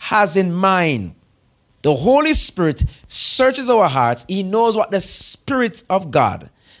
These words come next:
what God himself, the Father, has in his mind, and he comes searching our heart to find the same thing. If we don't find it, that means we render him powerless. So the Spirit intercedes for God's people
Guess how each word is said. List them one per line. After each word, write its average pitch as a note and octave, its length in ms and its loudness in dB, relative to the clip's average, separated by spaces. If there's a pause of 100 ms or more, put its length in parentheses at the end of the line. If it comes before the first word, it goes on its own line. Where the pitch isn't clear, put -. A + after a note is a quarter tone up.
(120)
what A#2+ 400 -4
God A3+ 200 4
himself, G#3+ 360 0
the F3+ 80 0
Father, E3+ 400 2
has F#3 340 0
in G#3 80 0
his F3+ 220 -2
mind, D3+ 500 0 (240)
and F3 100 -2
he F#3+ 120 0
comes A3 260 -4
searching B3 380 -2
our A3+ 180 0
heart E3+ 240 2
to E3+ 100 -10
find D#3 380 -6
the D#3 60 0
same A#3+ 340 -4
thing. F3 160 -2
If E3 140 -2
we E3+ 60 -2
don't G#3+ 280 0
find G3+ 300 0
it, G#3 180 -6 (280)
that F#3+ 120 0
means G3+ 160 0
we G3+ 80 6
render F#3 380 4
him F3 180 -2
powerless. D3+ 520 0 (280)
So G#3 140 0
the G#3 100 4
Spirit - 800 -2 (100)
intercedes G#3+ 540 -2
for D#3 100 -4
God's G#3 460 0
people D#3 420 -4